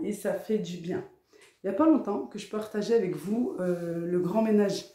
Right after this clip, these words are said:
de cette chambre ici. Bah, vous l'avez reconnu, je pense dû à la couleur, que c'est rose, c'est-à-dire que c'est la chambre de mes filles. Voilà, c'était plutôt rouge avec des paillettes et tout.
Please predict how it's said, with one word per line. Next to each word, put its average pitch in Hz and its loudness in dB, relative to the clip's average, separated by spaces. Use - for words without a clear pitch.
de 196 -2
cette 220 0
chambre 214 2
ici. 202 0
Bah, 147 -2
vous 156 -6
l'avez 151 -4
reconnu, 165 0
je 156 -10
pense 180 0
dû 175 6
à 175 8
la 170 4
couleur, 254 4
que - -8
c'est 180 0
rose, 180 2
c'est-à-dire 180 -2
que - -10
c'est 160 -8
la 151 -2
chambre 165 -2
de 170 4
mes 147 2
filles. 240 6
Voilà, 170 0
c'était - -6
plutôt 233 4
rouge 214 4
avec 185 4
des 190 2
paillettes 196 0
et 180 -8
tout. 233 -4